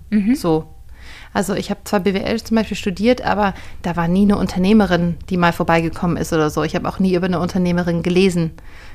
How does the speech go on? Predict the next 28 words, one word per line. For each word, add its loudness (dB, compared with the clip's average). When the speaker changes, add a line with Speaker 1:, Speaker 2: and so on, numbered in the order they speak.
Speaker 2:
Also, -2
und -6
auch -6
in -2
meinem -2
Umfeld, 0
ich -14
komme -2
aus -6
einem -2
Beamtenhaushalt, -2
äh, -8
Mamas -4
Hausfrau, 0
da, -2
wir -10
waren 2
nicht -2
so -4
umgeben -2
von -4
Menschen, -2
die -8
Firmen 2
aufgebaut -4
haben. -2
Speaker 1:
Mhm. 0
Speaker 2:
So, -2